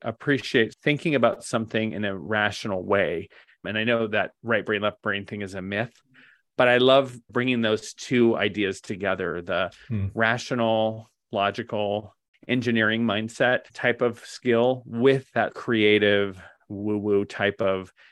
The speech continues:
Speaker 1: irrational side. And I love bringing those together and watching that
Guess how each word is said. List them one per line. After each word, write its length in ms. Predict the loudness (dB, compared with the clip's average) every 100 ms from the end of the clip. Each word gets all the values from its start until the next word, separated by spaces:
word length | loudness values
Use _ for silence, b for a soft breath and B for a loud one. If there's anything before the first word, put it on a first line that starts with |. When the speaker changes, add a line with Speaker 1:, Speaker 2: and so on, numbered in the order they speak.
| b
Speaker 1:
irrational 600 | 2 4 2 0 -4 -6 -6
side. 480 | -2 0 0 -4 -10 B B
And 100 | 0
I 40 | 2
love 320 | 6 4 2
bringing 360 | -2 -2 -2 -2
those 220 | -4 -6
together 460 | -6 -4 0 2 2
and 220 | 0 -2
watching 500 | -2 -2 -6 -8 -2
that 360 | 0 0 -2